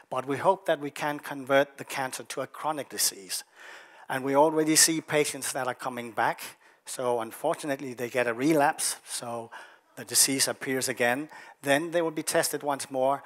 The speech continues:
and provided another treatment. This is a patient. Uh, this is a patient number eight hundred and six. And what you see here is a traditional C T scan. Almost all our patients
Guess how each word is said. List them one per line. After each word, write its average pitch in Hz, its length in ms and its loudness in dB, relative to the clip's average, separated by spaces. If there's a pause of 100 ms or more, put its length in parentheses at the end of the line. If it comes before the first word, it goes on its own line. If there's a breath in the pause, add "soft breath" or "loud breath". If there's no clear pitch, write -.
(140 loud breath)
and 123 160 -8
provided 120 540 -4 (180)
another 110 360 -2
treatment. - 540 -12 (1600 loud breath)
This 185 220 6
is 190 160 4
a 180 60 2
patient. 131 560 -4 (300)
Uh, 139 240 4
this 143 240 2
is 151 180 2
a 139 60 4
patient 143 640 0
number 120 480 0 (240)
eight 139 160 -2
hundred 113 300 -8
and 101 120 -12
six. - 460 0 (420 loud breath)
And 147 100 0
what 131 180 0
you 127 80 -4
see 175 280 4
here 147 460 4 (360 loud breath)
is 127 280 4
a 127 60 -2
traditional 147 720 -2
C 151 300 0
T 139 200 -6
scan. 98 420 -2 (840)
Almost 165 440 0
all 160 220 2
our 123 160 0
patients 160 640 -2